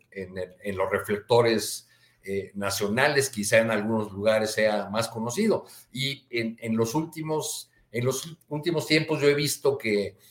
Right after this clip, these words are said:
que del lado de Sheinbaum se ha optado por, eh,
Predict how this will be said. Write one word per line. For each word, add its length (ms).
que 420
del 220
lado 340
de 480
Sheinbaum 480
se 160
ha 80
optado 680
por, 420
eh, 500